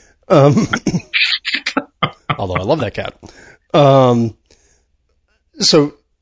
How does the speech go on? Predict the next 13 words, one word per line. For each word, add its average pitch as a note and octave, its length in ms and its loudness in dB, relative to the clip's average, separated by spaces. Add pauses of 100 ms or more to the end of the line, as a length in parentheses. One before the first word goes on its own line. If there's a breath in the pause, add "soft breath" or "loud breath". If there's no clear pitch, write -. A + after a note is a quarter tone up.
(100)
we D3 160 0
get F#3 160 2
this E3 100 -2
brewed E3 220 2
in C#3+ 100 2
December. A#2+ 420 2
You C3 220 0
guys C3 220 6
eventually C#3+ 420 4
do B2+ 160 2
get B2 160 2
it A2 240 0
here. A2 300 2